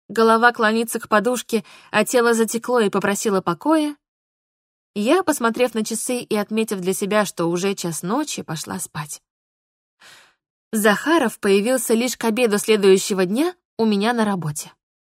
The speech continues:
Но поговорить нам так и не удалось. Меня ждала клиентка и его коллеги. Он опять уезжал.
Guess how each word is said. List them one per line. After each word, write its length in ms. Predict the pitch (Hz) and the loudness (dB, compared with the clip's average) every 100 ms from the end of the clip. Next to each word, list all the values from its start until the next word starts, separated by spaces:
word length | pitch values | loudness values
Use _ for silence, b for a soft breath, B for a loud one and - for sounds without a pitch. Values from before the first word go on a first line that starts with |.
| _ _ _ _ | _ _ _ _
Но 180 | 240 277 | 2 4
поговорить 500 | 285 269 285 339 359 | 4 6 8 8 8
нам 220 | 262 233 | 4 2
так 200 | 233 320 | 4 4
и 40 | 302 | 2
не 100 | 254 | 2
удалось. 540 | 233 190 180 180 - _ _ _ _ _ _ - | 4 4 4 0 -8 _ _ _ _ _ _ -2
Меня 320 | 254 269 330 | 0 2 2
ждала 320 | - 202 185 | 4 4 2
клиентка 680 | 190 180 185 320 339 - 294 _ - | 2 0 2 2 0 -4 -8 _ -4
и 80 | 226 | 2
его 300 | 226 262 359 | 4 4 0
коллеги. 520 | 190 185 247 220 233 _ _ _ _ _ _ _ | 0 0 0 -4 -12 _ _ _ _ _ _ _
Он 160 | - 285 | 0 2
опять 380 | 302 381 359 196 | 2 2 0 -2
уезжал. 460 | 180 170 175 151 | -2 -2 -4 -6